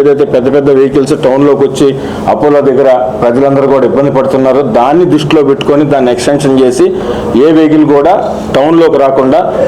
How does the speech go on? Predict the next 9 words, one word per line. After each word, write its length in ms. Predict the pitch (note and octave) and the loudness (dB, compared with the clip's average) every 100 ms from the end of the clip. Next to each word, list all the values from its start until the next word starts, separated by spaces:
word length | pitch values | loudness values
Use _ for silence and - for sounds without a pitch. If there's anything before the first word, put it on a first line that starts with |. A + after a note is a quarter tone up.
| - G#2+ G#2 | -4 -6 0
బైపాస్ 400 | B2 D#3+ F#3+ F3+ E3+ | 2 2 2 2 0
ఎక్కేదానికి 560 | D3+ D3+ D3+ C#3+ C3+ D3 C3 - B2 | 0 0 0 0 2 2 0 0 0
రెండు 300 | D3+ F3 F#3 F3 - | 2 2 2 0 -2
సర్వీస్ 340 | C#3+ C#3+ D3+ - | 0 2 2 2
రోడ్లు 240 | C#3+ C3+ B2+ | 2 2 2
కూడా 160 | C3+ C3+ A#2+ - | 2 0 -2 -2
పనికొస్తాయని, 560 | C#3 B2 C3 - C3 C#3+ D3 - - - | -2 0 0 0 -2 -2 -4 -8 -6 -2
దానికి 220 | F3 F#3 | -2 0
కొంచెం 220 | C#3+ C3+ | -2 0